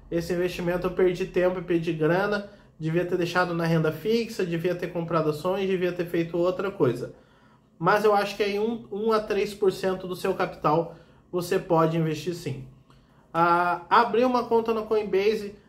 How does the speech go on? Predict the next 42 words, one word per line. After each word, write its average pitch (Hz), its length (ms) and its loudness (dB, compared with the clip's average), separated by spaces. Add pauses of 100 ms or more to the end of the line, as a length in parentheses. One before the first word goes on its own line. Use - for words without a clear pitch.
assim 202 320 -2
como 220 200 4
abrir 202 200 2
uma 208 180 2
conta 202 240 -2
no 190 100 -2
banco 185 240 -2
digital, 175 500 0
assim 220 280 -4
como 220 180 4
abrir 185 180 0
uma 196 180 0
conta 190 300 -4
numa 175 180 -4
corretora, 175 640 0 (440)
é 190 120 2
bem 190 320 4
simples. 214 640 -4 (400)
Ah, 156 560 4
você 190 260 -2
vai 196 160 -2
fazer 185 200 0
os 190 120 -2
seus 196 200 -6
ca-, 180 240 -4
vai 175 220 0
baixar 180 260 2
o 240 40 8
aplicativo 233 560 0
no 208 60 -6
seu 214 140 -4
celular, 190 420 -2
vai 185 120 -4
fazer 175 180 -4
o 190 80 0
seu 185 140 -6
cadastro, 175 560 -2
vai 160 120 -4
colocar 170 340 -2
suas 180 220 -4
informações 165 600 -2
básicas, 165 600 0